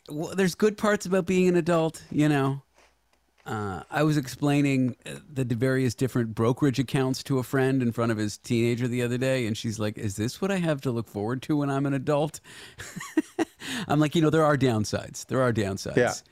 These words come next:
Speaker 1: One of them is scheduling sex.
Speaker 2: Do
Speaker 1: But there
Speaker 2: you
Speaker 1: are upsides, which is that, like, you're more, you know, you can make your own decisions. No one's calling the shots for you. This is a downside, though, Jim. This is a downside, and I've done it.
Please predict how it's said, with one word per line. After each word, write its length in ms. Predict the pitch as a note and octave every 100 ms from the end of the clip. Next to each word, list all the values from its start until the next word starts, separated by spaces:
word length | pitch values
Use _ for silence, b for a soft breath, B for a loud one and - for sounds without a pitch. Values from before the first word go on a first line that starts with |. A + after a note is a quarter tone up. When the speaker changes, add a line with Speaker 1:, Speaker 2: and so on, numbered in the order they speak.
| b
Speaker 1:
One 380 | - B2+ D#3+ E3+
of 60 | D3+
them 140 | C#3
is 140 | A#2+ -
scheduling 460 | G#2 D#2+ F#2 G#2
sex. 400 | - - - - B
Speaker 2:
Do 60 | C3+
Speaker 1:
But 140 | A3+
there 100 | A3+
Speaker 2:
you 60 | -
Speaker 1:
are 220 | D#4 D4+
upsides, 760 | E4+ F4 - D#3+ A#2 F#2+ C3 D3
which 240 | D#3+ -
is 220 | F#3 D#3
that, 160 | G#3 F#3
like, 340 | F#3+ F#3 -
you're 120 | F#3+
more, 240 | F#3 F#3+ F#3
you 180 | G3+ G3+
know, 60 |
you 160 | F#3+ E3+
can 160 | G#2 - G#2
make 220 | F#2+ -
your 100 | F2+
own 100 | G2+
decisions. 840 | A#2+ - C#4+ A#3+ F3+ G#3 D#3+ B2
No 120 | G#2+
one's 160 | G2+ G2+
calling 380 | - A2 A#2+ B2
the 80 |
shots 440 | C3+ - C#4+ B3 -
for 140 | A3+
you. 360 | G3 F3+ F3+ D#3+ B B -
This 220 | G#3+ -
is 100 | E3
a 60 | C3
downside, 600 | B2+ A2 F#2+ - F#2 F#2
though, 140 | E2
Jim. 240 | E2 B1+ -
This 220 | A#2+ A2+
is 100 | G#2
a 60 | G2
downside, 500 | F#2 F2+ - F2+ A2+
and 100 | C3
I've 140 | A#2
done 200 | G2 D#2+
it. 160 | -